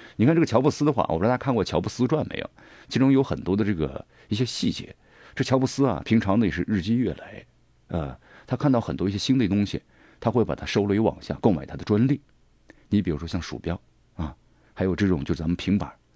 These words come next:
哎，他发现这些东西研制的起来很有意思。虽然当时它没有形成什么的，是市场或者是商业价值，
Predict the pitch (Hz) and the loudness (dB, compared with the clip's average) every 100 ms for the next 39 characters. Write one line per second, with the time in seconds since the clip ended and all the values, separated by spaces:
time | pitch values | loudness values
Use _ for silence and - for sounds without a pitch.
0 | _ _ _ _ 175 170 190 190 185 185 | _ _ _ _ -6 0 2 2 2 2
1 | 175 87 113 143 - 80 92 113 123 104 | 2 2 4 2 -2 0 0 2 2 4
2 | 127 - - 139 147 156 95 104 95 104 | 2 0 0 2 2 2 0 2 4 2
3 | - 107 78 92 65 64 67 - - - | 2 0 0 -2 -2 -6 -8 -10 -20 -6
4 | - - 120 - 65 87 76 73 - 120 | -2 0 0 -2 -6 -4 -4 -2 -2 0
5 | 104 - - - | -2 -6 -12 -16